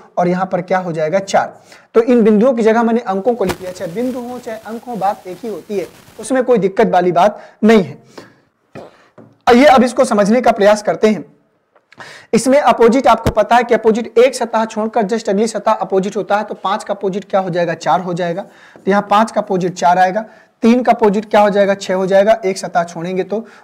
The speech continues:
दो का अपोजिट इस सतह को छोड़ेंगे तो ये, ये वाली यहाँ पर है, दो का विपरीत क्या हो जाएगा? एक। तो यहाँ पर उसने कहा तो बिंदु,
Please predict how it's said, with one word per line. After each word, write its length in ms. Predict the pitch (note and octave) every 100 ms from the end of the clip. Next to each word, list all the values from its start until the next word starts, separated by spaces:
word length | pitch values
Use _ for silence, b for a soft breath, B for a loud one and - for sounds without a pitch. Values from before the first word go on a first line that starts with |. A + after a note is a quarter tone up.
| -
दो 200 | E3+ C4
का 120 | A#3+
अपोजिट 360 | A#3+ A3 A#3+ -
इस 140 | A3+
सतह 200 | A3 A3
को 100 | G#3+
छोड़ेंगे 300 | G#3 G3+ G3+
तो 140 | G3 F#3
ये, 220 | G#3 A#3
ये 120 | F#3+
वाली 260 | F#3 F3 F3
यहाँ 220 | E3+ G#3+ G#3
पर 100 | D3
है, 120 | - B B E3+
दो 160 | G#3
का 140 | A#3 F#3+
विपरीत 360 | G3+ G#3 G3+
क्या 100 | G3
हो 60 | F3+
जाएगा? 360 | F3 E3+ D#3+ F3+
एक। 220 | A3 - b b
तो 60 | G3+
यहाँ 120 | A3+
पर 120 | B3
उसने 240 | A#3 A3+ A3
कहा 180 | G#3+ A3
तो 280 | A3 A3+ F3
बिंदु, 400 | D#3+ A3+ G#3+